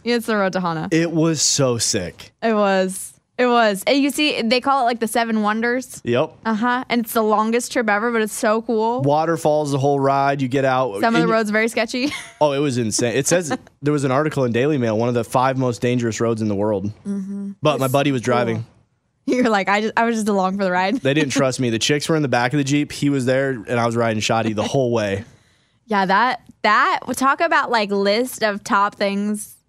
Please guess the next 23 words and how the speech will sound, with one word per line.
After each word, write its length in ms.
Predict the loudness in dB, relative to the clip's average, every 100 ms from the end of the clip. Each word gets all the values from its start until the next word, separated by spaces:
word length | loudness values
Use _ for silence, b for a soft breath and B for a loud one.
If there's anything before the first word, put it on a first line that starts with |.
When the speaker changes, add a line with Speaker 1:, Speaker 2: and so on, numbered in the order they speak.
| _
Speaker 1:
ever 240 | -4 0 0
done 160 | 0
in 80 | 0
my 100 | 0
life. 300 | 0 0 -2
That 280 | -2 -2 -4
is 120 | -8
one 180 | -8 -10
of 60 | -10
'em. 240 | -10 -12 _ _ _
Speaker 2:
Yeah, 180 | -2 -2
and 140 | -2 -4
the 40 |
chicks 260 | -2 -2 -2
were 80 | -2
sleeping 380 | 0 -2 0
on 80 | -2
the 80 | 0
way 100 | 0
home. 160 | -2 -2
And 80 | -2
I 60 |
go, 240 | -2 -2